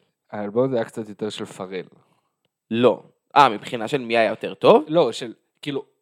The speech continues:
Speaker 1: אמרת עכשיו שלושה שמות, מביניהם הרגשתי שהוא הכי של פרל.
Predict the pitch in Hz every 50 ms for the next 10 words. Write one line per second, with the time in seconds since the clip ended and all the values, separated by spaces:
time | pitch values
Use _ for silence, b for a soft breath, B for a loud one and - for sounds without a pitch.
0 | _ - 131 143 147 143 156 139 - - 131 113 - - 123 120 110 - - 139
1 | 123 - - 117 110 135 160 208 220 _ _ - 131 117 113 104 117 113 120 127
2 | 135 135 127 120 113 120 127 123 - - 135 120 - - 110 104 104 - _ -
3 | - - - 113 104 - 113 104 104 98 - _ _ - 95